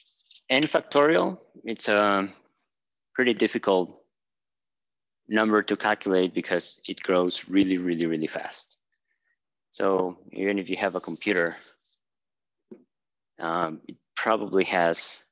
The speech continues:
a limit of, I don't know, maybe two hundred factorial or something like that. Um, if you get a number when you, you know, request the factorial,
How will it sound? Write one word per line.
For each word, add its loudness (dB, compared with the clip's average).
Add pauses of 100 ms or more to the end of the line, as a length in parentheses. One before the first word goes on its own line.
(1160)
a 0
limit 0
of, -2 (180)
I -2
don't -4
know, -6
maybe -6 (2000)
two -4
hundred -4
factorial -2
or -2
something -8
like -10
that. -8 (1120)
Um, -2 (160)
if -8
you 4
get 4 (680)
a -4
number 2 (1120)
when -2
you, 0
you -4
know, -4
request -4
the -4
factorial, 0